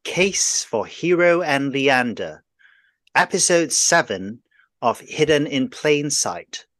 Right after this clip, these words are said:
the Hips podcast exploring the mysterious disappearance of Christopher Marlowe, the famed Elizabethan playwright, poet, and possible intelligence agent in Queen Elizabeth's secret network of spies.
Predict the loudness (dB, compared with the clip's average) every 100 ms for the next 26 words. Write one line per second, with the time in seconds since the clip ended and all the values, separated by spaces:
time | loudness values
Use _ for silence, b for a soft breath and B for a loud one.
0 | _ -12 -6 -6 -4 -8 -4 -6 -6 -12
1 | -10 -6 -6 -6 -6 -4 2 4 4 2
2 | 0 -2 -2 -2 0 0 0 -2 -4 -6
3 | -8 -8 -4 0 0 0 -8 -10 -6 -4
4 | -2 -4 -6 -4 -2 0 0 -2 -8 -12
5 | B B B B -6 2 4 4 4 2
6 | 2 0 0 -4 -2 -4 -4 0 2 2
7 | 2 0 -2 -10 -2 2 2 -2 -16 b
8 | b -12 -10 -10 -4 -4 -2 -4 0 2
9 | 2 0 -8 b -10 -8 -8 -6 -2 -2
10 | 0 -2 0 0 -2 -4 -10 -10 -12 -6
11 | 0 2 2 2 0 2 2 0 -6 -2
12 | -2 -2 -2 -4 -4 -10 -6 -6 -4 -2
13 | 0 2 2 0 -4 -8 -10